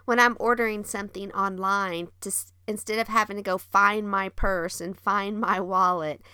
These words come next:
just, you know, right here at my desk where I do most of my business, um,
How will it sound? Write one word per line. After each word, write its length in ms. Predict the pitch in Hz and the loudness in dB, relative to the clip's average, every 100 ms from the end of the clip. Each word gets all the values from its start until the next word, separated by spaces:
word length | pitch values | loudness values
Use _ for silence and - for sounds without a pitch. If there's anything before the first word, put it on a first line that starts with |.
| - - _ | -20 -20 _
just, 460 | - 185 190 - - | -4 -2 -2 -6 -10
you 100 | 196 | -12
know, 180 | 190 180 | -8 -10
right 540 | 185 185 185 185 180 - | -4 2 2 2 -4 -12
here 480 | - 208 185 180 175 | -16 -10 -8 -6 -6
at 160 | 175 175 | -6 -6
my 180 | 170 | -8
desk 520 | 170 185 180 180 - - | -8 -8 -6 -6 -8 -8
where 120 | 180 | -8
I 140 | 170 | -8
do 220 | 170 170 | -8 -8
most 300 | 170 165 - | -6 -8 -10
of 60 | 180 | -12
my 160 | 175 170 | -12 -12
business, 680 | 175 165 - 165 160 - - - - - _ | -10 -12 -10 -12 -12 -14 -16 -20 -20 -20 _
um, 520 | 180 160 160 160 156 | -6 -4 -6 -10 -14